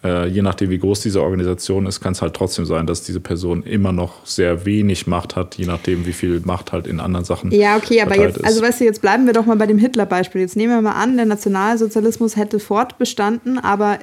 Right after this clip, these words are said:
Speaker 2: also quasi mit, mit Hitler als, als Führungsperson, aber hätte sich in seinen Strukturen komplett geändert. Also es wäre immer noch unter der Fahne Nationalsozialismus gelaufen, aber alle Leute, die andere Leute, ja gut, kannst du fast nicht machen, aber jetzt nehmen wir mal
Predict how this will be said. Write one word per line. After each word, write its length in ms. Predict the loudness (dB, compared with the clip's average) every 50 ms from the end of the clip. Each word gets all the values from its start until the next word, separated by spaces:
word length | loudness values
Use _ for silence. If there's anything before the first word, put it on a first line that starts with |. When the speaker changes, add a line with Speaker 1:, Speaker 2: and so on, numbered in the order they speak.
| -12 _ _ _ -4 -4
Speaker 2:
also 260 | 0 2 2 2 0
quasi 320 | -2 -2 -2 0 2 2
mit, 280 | 2 2 0 -2 -6 -2
mit 300 | 0 0 2 2 2 2
Hitler 460 | 2 0 2 2 0 2 2 0 0 -2
als, 480 | -2 -2 -2 -4 -8 -12 -14 -14 -10 -6
als 220 | -4 -4 -4 -4
Führungsperson, 960 | 0 2 4 4 6 4 2 0 -2 -2 0 0 2 2 2 2 2 0 0 0
aber 540 | -2 0 2 2 2 2 2 2 2 2 0 0
hätte 280 | 0 0 2 2 2 2
sich 240 | 2 2 0 2
in 200 | 4 4 6 6
seinen 220 | 4 4 4 2 2
Strukturen 600 | 0 0 -4 -6 -6 -2 2 2 4 4 4 2
komplett 400 | 2 2 2 2 2 0 2 0
geändert. 380 | -2 0 2 2 2 2 0
Also 160 | 0 -2 -2 -4
es 100 | -4 -2
wäre 180 | -2 -2 0
immer 220 | 0 2 2 2 2
noch 120 | 2 2
unter 200 | 0 0 0 0
der 100 | 0 0
Fahne 300 | 0 0 0 0 2 2
Nationalsozialismus 1040 | 0 0 0 -2 -2 0 0 0 -2 -2 -6 -6 -4 -2 0 0 -2 -2 -4 -4
gelaufen, 400 | -2 -2 0 0 0 0 -2 -4
aber 360 | -4 -2 -2 0 0 0 -2 -2 -6 -14 -20 -20 -20 -18 -4
alle 260 | 0 2 4 4 4
Leute, 460 | 4 4 4 2 2 0 0 -2 -4 -2
die 460 | 0 0 0 2 2 4 2 2 2
andere 320 | 0 0 2 2 2 4 4
Leute, 420 | 2 4 2 0 -2 -4 -6 -4
ja 140 | -2 -2 -2
gut, 300 | 0 0 -2 -2 -4 -4
kannst 320 | -2 0 2 2 0 0
du 20 | -2
fast 220 | -4 -2 0 -2
nicht 100 | -2 0
machen, 220 | 0 0 0 0
aber 160 | -2 0 0 0
jetzt 160 | 0 2 2
nehmen 160 | 2 4 4
wir 60 | 2 4
mal 160 | 4 4